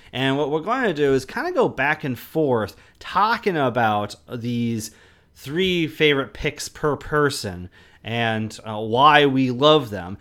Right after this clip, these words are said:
And we did make a guideline, which was only one zombie movie, one full-on zombie movie is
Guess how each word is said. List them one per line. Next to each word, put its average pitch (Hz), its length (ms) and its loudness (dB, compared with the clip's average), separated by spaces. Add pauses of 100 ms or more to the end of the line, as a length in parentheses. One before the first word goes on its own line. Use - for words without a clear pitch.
(180)
And 139 160 0
we 147 80 2
did 196 220 2
make 196 440 -2
a 135 140 -4
guideline, 131 600 0
which 110 220 -6
was 127 520 2 (680)
only 160 300 0
one 175 480 6
zombie 180 480 -2
movie, 98 500 -8
one 165 420 -4
full-on 233 920 2
zombie 156 420 -2
movie 101 360 -8
is 95 140 -8